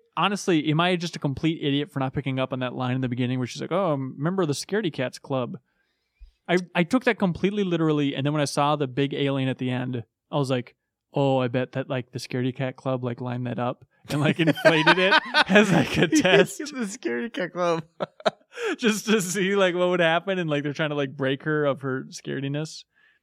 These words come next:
Speaker 1: That's why they put her in that
Speaker 2: <laughs>
Speaker 1: cabin.
Speaker 2: What kind of costumes do the Scaredy Cat Club members wear?
Speaker 1: Ah, welcome to the Scaredy Cat Club. <laughs> Uh, I don't know. I didn't, I didn't think about it too much.
Speaker 2: <laughs> Okay.
Speaker 1: All right. Coming up next, coming in hot, we got the Bewitching Pool.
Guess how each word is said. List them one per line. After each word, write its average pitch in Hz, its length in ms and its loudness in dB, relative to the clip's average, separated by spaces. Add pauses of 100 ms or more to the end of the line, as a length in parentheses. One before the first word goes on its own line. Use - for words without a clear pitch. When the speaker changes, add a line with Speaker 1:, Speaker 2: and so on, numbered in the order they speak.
(140)
Speaker 1:
That's - 160 -4
why 139 80 0
they 135 100 0
put 143 160 -4
her 147 80 -2
in 147 80 -4
that 139 180 -6
Speaker 2:
<laughs> - 0 -
Speaker 1:
cabin. 143 340 -6
Speaker 2:
What 156 40 -8
kind 156 140 -2
of 139 60 -10
costumes 131 560 -4
do 110 180 -6
the 101 80 -6
Scaredy 98 440 -8
Cat 101 280 -10 (560)
Club 104 380 -8
members 104 440 -4
wear? 415 140 -2
Speaker 1:
Ah, 180 200 2
welcome 190 280 2
to 220 60 4
the 220 80 4
Scaredy 269 380 -2
Cat 135 280 -6
Club. 135 300 -10
<laughs> - 60 -20 (380)
Uh, - 80 -8
I 139 220 0
don't 127 140 -6
know. 123 60 -8
I 131 40 -6
didn't, 131 260 -6
I 147 80 -4
didn't 127 140 -4
think 127 120 -10
about 143 140 -8
it 190 100 -14
too - 100 -12
much. - 400 -14
Speaker 2:
<laughs> - 80 -20 (640)
Okay. 302 100 0
Speaker 1:
All 349 60 4
right. 170 260 0 (760)
Coming 185 160 0
up 175 100 0
next, - 500 -4 (120)
coming 180 220 -2
in 185 80 0
hot, 156 300 -2 (600)
we 147 180 -2
got 147 260 0 (120)
the 139 160 -6
Bewitching 135 640 -4
Pool. 120 460 -8